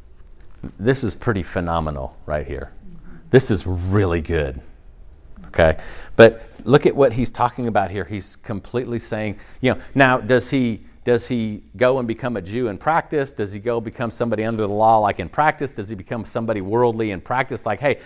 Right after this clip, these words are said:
let me go be worldly to win the worldly." No, no, no. But he's like, "I can get to a place where I, I, we can talk about this. Like, I, I get it. I, I get where you're coming from. I understand.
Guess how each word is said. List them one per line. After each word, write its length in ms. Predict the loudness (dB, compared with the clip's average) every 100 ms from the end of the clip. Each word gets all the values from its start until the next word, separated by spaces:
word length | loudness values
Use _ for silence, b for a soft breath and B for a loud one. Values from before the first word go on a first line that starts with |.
| B
let 100 | 0
me 80 | 2
go 160 | 2 2
be 160 | 0
worldly 540 | -2 0 0 -2 -4 -6
to 140 | -8
win 180 | -6 -6
the 80 | -4
worldly." 380 | 0 0 -2 -4
No, 120 | -4
no, 120 | -6
no. 200 | -6 -10 b b b b b b
But 80 | -2
he's 140 | 0
like, 140 | -2 0
"I 120 | -2
can 200 | 0 0
get 220 | -2 -2
to 120 | -2
a 80 | -2
place 520 | -2 -2 -2 -4 -14 _ _ _ _ _ 0
where 200 | 2 4
I, 240 | 2 0 -2
I, 160 | -4 -2 0
we 120 | 2
can 180 | 2 -2
talk 340 | -2 -2 -2
about 280 | -4 -2 -4
this. 200 | -6 -6
Like, 140 | -4
I, 180 | -2 -2 -4 -8
I 100 | -8
get 320 | -2 0 0
it. 180 | -2 -16 _ _ _ _ _ -6
I, 140 | -6 -2
I 120 | -4
get 360 | -2 0 0
where 140 | 0 -4
you're 160 | -4
coming 300 | -8 -10 -10
from. 160 | -10 -8
I 100 | -4
understand. 840 | -4 -6 -8 -8 -4 -4 -4 -6